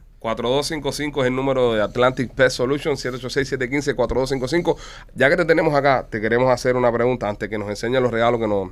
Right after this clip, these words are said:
que nos trajiste. ¿Qué es lo más loco que te has encontrado tú en una casa, eh, a la hora de, de, de fumigar, a la hora de meterte con un bicharraco eso? Porque pienso que el trabajo tuyo es un poco cabrón, bro.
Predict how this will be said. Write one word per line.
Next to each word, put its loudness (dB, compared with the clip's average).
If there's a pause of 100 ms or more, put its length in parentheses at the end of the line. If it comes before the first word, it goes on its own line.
que -4
nos -2
trajiste. -4 (480)
¿Qué 0
es 4
lo 4
más 4
loco 6
que 4
te 0
has -2
encontrado 2
tú 2
en 4
una 2
casa, -2 (580)
eh, 2
a -2
la 0
hora 4
de, -2
de, -6
de -8
fumigar, -2
a 0
la -4
hora -2
de -2
meterte -4
con 0
un -2
bicharraco -4
eso? -4
Porque -6 (420)
pienso 0
que 6
el -6
trabajo 4
tuyo 2
es -2
un 0
poco -2
cabrón, -2
bro. -8